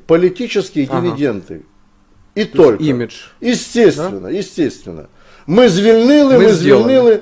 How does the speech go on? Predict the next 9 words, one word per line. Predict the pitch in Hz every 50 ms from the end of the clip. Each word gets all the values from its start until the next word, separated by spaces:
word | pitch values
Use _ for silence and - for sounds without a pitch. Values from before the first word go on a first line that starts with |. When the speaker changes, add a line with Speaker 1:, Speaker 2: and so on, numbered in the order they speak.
| - -
Speaker 2:
Мгм. | 139 143 131 156
Speaker 1:
Понимаете, | 185 208 240 226 - 180
всё, | - - - - - 247 214 143 98 - - - _ _ _
мы | 110 143 196 214
герои. | 165 180 185 165 156 127 104 87 78 - _ _ _ _ _ _ _ _ _
Нам | 120 - 190 202 196 170 - - -
давайте | - 160 175 170 147 131 - 127 120 - - _ _ _ _ -
именное | 170 170 170 175 175 170 165 156 151 147
оружие, | 151 175 214 240 196 202 240 233 226 233